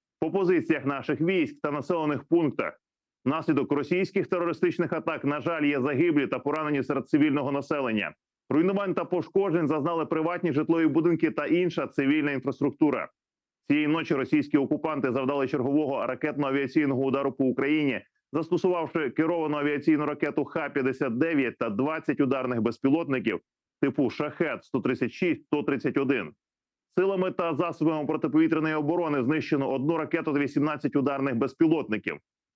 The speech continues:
Противник завдав ракетного удару по населеному пункту Чайкіне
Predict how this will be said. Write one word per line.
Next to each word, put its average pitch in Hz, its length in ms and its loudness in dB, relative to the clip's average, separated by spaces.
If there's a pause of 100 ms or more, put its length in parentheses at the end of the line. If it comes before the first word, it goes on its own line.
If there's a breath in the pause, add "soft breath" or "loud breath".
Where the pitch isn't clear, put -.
(100)
Противник 160 460 0
завдав 135 360 0
ракетного 156 520 -2
удару 139 380 0
по 117 120 -4
населеному 143 520 -2
пункту 147 480 0
Чайкіне 117 600 -2